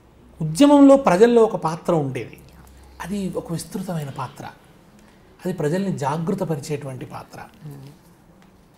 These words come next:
Speaker 1: నిరంతరం ప్రజల్లో ఉండేది. అంటే పొ-, ఉదయం ఆరు గంటలకు ఒక సంచి వేసుకొని బయలుదేరితే రాత్రి ఏ రెండు మూడింటికో ఇంటికి చేరేది. ఈ మధ్యలో సభల నిర్వహణ కావచ్చు, సభలు పెట్టడం కావచ్చు,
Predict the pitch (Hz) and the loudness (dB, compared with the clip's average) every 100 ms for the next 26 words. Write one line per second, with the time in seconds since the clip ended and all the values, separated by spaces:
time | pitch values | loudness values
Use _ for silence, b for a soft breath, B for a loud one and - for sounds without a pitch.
0 | - 175 220 262 277 - 262 254 190 185 | -6 0 2 2 0 -4 -2 -2 -2 -2
1 | 196 196 180 156 135 143 147 135 110 143 | -2 0 0 -2 -4 -4 -4 -4 -8 -10
2 | 165 170 156 139 135 131 208 233 185 170 | -8 -8 -8 -8 -6 -2 0 0 0 0
3 | 160 165 175 170 156 156 160 190 165 - | 0 -4 -6 -8 -8 -10 -6 -6 -6 -6
4 | 165 139 143 147 143 135 - - - _ | -6 -6 -6 -6 -6 -10 -16 -20 -20 _
5 | b b b b b - 127 190 190 190 | b b b b b -14 -8 -8 -4 0
6 | 175 175 175 165 156 143 165 190 151 151 | 2 2 0 0 -2 -4 -8 -8 -8 -10
7 | - - - - _ _ _ _ - 165 | -14 -18 -20 -20 _ _ _ _ -16 -8
8 | 185 160 139 - 202 208 208 202 196 B | -4 -4 -6 -8 -2 0 0 -4 -8 B
9 | B B - 127 - 117 175 170 135 139 | B B -18 -16 -12 -6 -2 -2 -4 -4
10 | 170 190 202 214 208 208 220 185 180 165 | -2 -2 0 0 0 -2 -6 -2 -2 0
11 | 156 - 185 180 190 190 190 208 208 202 | -2 -2 -6 -4 -2 -2 -4 -8 -8 -8